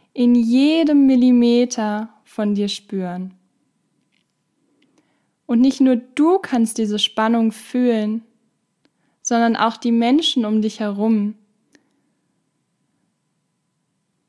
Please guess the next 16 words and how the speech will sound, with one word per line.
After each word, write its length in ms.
Denn 160
dein 240
Körper 600
spiegelt 560
diese 300
ganze 640
innere 580
Anspannung 1040
wider. 500
Und 100
so 140
wird 200
diese 240
Spannung, 760
die 220
eigentlich 680